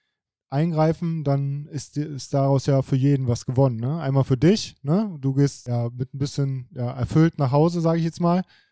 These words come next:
Dann f-, natürlich für den je-, für das jeweilige Talent, dem ist geholfen, weil er endlich mal merkt, okay, da ist jemand,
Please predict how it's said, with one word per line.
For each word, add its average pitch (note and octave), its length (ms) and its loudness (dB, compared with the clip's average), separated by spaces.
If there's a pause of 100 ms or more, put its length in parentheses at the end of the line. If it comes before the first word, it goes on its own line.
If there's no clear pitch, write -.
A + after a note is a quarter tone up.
(220)
Dann C3+ 220 0
f-, - 120 -14
natürlich C#3+ 420 -2
für C#3+ 100 -2
den C#3 140 0
je-, C#3 260 0
für C3+ 140 -6
das C3+ 160 -4
jeweilige C3+ 400 -2
Talent, C#3+ 600 -8
dem D3 160 -4
ist - 120 -8
geholfen, E3+ 640 -2
weil C3+ 120 -2
er C3+ 80 -2
endlich C3+ 260 -8
mal C3+ 180 0
merkt, C3+ 500 -2
okay, D3+ 380 -2 (380)
da C3 100 -8
ist D3 180 -4
jemand, D3+ 480 0